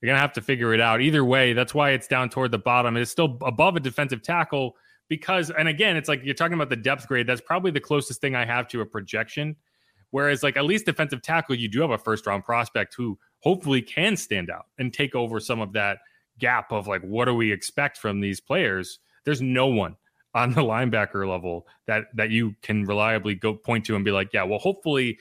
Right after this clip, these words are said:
this guy plays up to expectations and you feel good about it,"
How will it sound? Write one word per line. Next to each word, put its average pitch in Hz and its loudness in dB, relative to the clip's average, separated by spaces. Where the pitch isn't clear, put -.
this 156 0
guy 131 0
plays 127 -2
up 123 -2
to 123 0
expectations 110 -4
and 104 2
you 107 0
feel 117 2
good 117 2
about 90 -2
it," 87 -14